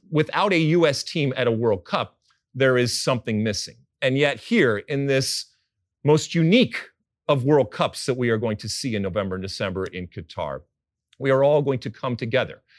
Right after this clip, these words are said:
And we are going to come together in a way that, as I said, we haven't in many, many years. And it's awesome. Whether you are a,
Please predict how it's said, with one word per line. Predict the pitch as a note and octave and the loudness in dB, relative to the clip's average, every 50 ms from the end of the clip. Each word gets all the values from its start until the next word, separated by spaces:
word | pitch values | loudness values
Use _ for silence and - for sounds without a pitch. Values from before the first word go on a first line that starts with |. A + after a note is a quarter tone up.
| - - _ _ | -20 -20 _ _
And | - E3 | 0 2
we | F3+ F3+ | 4 4
are | F3+ F3+ | 4 4
going | E3 G3 G#3 E3+ | 2 0 0 0
to | F#3+ C#3+ | -2 -2
come | - A3 A#3+ A3 - - _ - | 0 0 0 0 -2 -4 _ -12
together | B2 C#3 E3+ F3 D#3 E3+ D#3+ E3 | -2 2 2 4 4 2 0 0
in | D3+ D3+ | 2 0
a | D3 | 0
way | C3 A2+ A2 G#2+ A2+ C3+ | 2 2 2 2 2 2
that, | C3+ C#3 C3+ C#3 | 0 -2 -4 -4
as | D3+ C#3+ D#3+ | -6 -4 -4
I | D3 | -4
said, | - - G3 D#3 | -4 -4 -4 -2
we | C#3 C3 | -2 -2
haven't | A#2+ D3+ D3+ C#3 C3 A#2 G#2+ - - _ _ _ _ _ _ | -2 -4 -4 -2 -4 -4 -6 -8 -14 _ _ _ _ _ _
in | C3+ A#2+ A2+ A2 | -4 -2 0 0
many, | A2+ A2+ A2+ A2 | 0 0 0 0
many | G#2+ G#2+ G#2 G#2 G2+ | 0 0 0 -2 -2
years. | G2 F#2 G2 A2 F#2+ - - - - - _ _ _ _ _ _ _ | -6 -6 -6 -6 -6 -8 -8 -16 -20 -20 _ _ _ _ _ _ _
And | - E3 | -2 -2
it's | G3 - - - _ - | -2 -2 -2 -8 _ -6
awesome. | A#2+ A#2+ - - - - - _ _ _ _ _ _ | -4 -4 -4 -6 -8 -10 -12 _ _ _ _ _ _
Whether | - C3+ E3+ G#3+ G3+ G#3+ | -6 -2 -2 0 0 0
you | F#3+ F3 E3+ D#3+ D#3 | 0 0 0 0 2
are | C#3 C3 A#2 G#2+ G2+ F#2+ - _ _ _ _ _ _ _ _ _ _ _ _ _ _ _ _ _ - | 2 4 4 4 2 0 -2 _ _ _ _ _ _ _ _ _ _ _ _ _ _ _ _ _ -6
a, | G#2 G2 | -6 -6